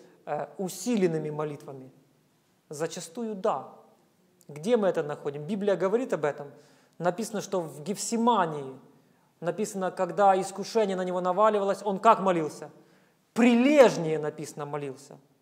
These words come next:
Помните, Луки двадцать два сорок четыре. Прилежнее молился. До этого Иисус просто молился. Но когда ему было тяжело, когда искушение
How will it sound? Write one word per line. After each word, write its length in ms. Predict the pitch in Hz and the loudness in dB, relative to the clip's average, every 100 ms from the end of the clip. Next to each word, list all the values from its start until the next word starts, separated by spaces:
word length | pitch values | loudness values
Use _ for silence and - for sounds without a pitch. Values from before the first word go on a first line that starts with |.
| _ _ | _ _
Помните, 260 | 196 214 170 | -4 -4 -4
Луки 260 | 165 165 185 | -6 -6 -8
двадцать 320 | 151 156 151 | -6 -8 -8
два 140 | 151 | -10
сорок 220 | 151 143 | -10 -14
четыре. 360 | 143 147 135 - _ _ _ _ _ _ | -14 -14 -14 -16 _ _ _ _ _ _
Прилежнее 880 | 226 247 233 254 220 165 160 143 143 | 2 4 6 8 8 6 -2 -8 -10
молился. 540 | 143 135 131 - - _ _ _ _ _ _ | -10 -12 -16 -20 -20 _ _ _ _ _ _
До 200 | 151 202 | 0 2
этого 300 | 262 214 185 | 4 2 -2
Иисус 220 | 180 214 | -4 -10
просто 420 | - 247 262 - 175 | -6 0 0 0 -12
молился. 460 | 147 131 - - _ _ _ _ _ _ - | -12 -16 -20 -20 _ _ _ _ _ _ -8
Но 200 | 185 214 | -2 2
когда 420 | 220 202 233 208 | 2 2 6 6
ему 220 | 185 185 | 6 -2
было 320 | 160 185 180 | -6 -6 -4
тяжело, 680 | 170 170 135 165 165 165 139 - _ _ _ _ _ _ _ _ _ _ _ - | -6 -10 -12 -12 -8 -10 -10 -20 _ _ _ _ _ _ _ _ _ _ _ -12
когда 320 | 175 190 214 | -6 -2 -2
искушение 960 | 214 - 185 247 226 208 208 190 180 | -2 -12 -12 -4 -4 -4 -6 -6 -8